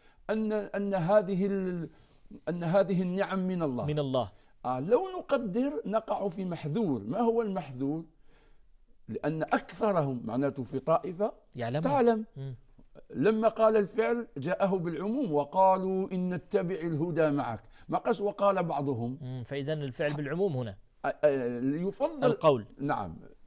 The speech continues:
Speaker 1: يفضل أننا نقول: "ولكن أكثرهم لا يعلمون، ولكن أكثرهم جهلاء".
Speaker 2: مم.
Speaker 1: ليسوا ذوي علم ولا ذوي نظر ثاقب. هذا المعنى، بارك الله فيك.
Speaker 2: يع-، يعني، يعني ك-، كما نقول حينما، آه، نعنف شخصا <coughs> فنقول لها، له:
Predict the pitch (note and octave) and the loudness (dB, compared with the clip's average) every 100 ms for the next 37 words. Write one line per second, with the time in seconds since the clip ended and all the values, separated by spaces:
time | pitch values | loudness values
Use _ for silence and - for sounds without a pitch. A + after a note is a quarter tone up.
0 | - - C3+ D3 B3+ G#3+ G#3 F#3+ E3+ D3+ | -12 -2 0 6 4 6 4 4 2 0
1 | C3+ C3+ A3 A#3 D#3 C3+ - F#3+ D#3 C#3+ | 0 0 -4 -2 0 0 -2 -6 -6 -6
2 | - F3+ D#3 D3 C#3 B2+ C3 F3 D3 C3+ | -2 -2 0 -2 0 2 0 0 0 0
3 | - E3+ C3+ A#2+ - D3+ C#3+ D#3 A#2 A#2 | 0 -4 -4 -6 -4 -2 -2 -4 -6 -4
4 | A2 G2 G2 G2+ - - A2 G#2 G2 F#2+ | -2 0 -2 -2 -8 -20 -16 -14 -14 -12
5 | G2 A2+ D3+ G3+ - D#3 C3+ C#3+ C#3 C3 | -6 0 4 4 2 -4 4 4 6 4
6 | E3 G#3 A#3 B4+ G3+ E3 D3 C3+ E3+ D3 | 4 2 -2 -4 -2 4 4 4 0 0
7 | C3 F3 G#3+ B3 G4 - A2+ - G2+ - | 0 -2 0 0 -2 -2 -6 -6 -12 -14
8 | - - _ _ _ - C#3 C#3 A2+ G#2 | -20 -20 _ _ _ -6 -2 -2 -2 -4
9 | F2 E2+ - G2 F2+ G2 F2 D#2+ - - | -6 -10 -8 -8 -8 -12 -12 -14 -20 -20
10 | - - - - C3 D#3 D3+ D3+ D3+ D#3 | -20 -20 -20 -10 -10 -4 -4 -4 -4 -4
11 | D#3 E3 D3 D#3+ D3+ D3+ C#3 E3 F#3 F3+ | -4 -4 -4 -4 -4 -4 -4 0 0 -2
12 | - - - - D3 D3+ D3 C#3+ - D3 | -10 -20 -16 -8 -4 -4 -2 -4 -4 -6
13 | C#3+ C#3 C3+ F3 D3 E3+ - F#3 - C#3+ | -6 -6 -4 -4 0 0 2 -4 -4 -4
14 | D3 C#3+ F3 E3 D#3 E3 F3+ D3 D3+ E3 | -4 -2 -4 -2 -2 -2 -4 -4 -2 0
15 | F#3+ | -2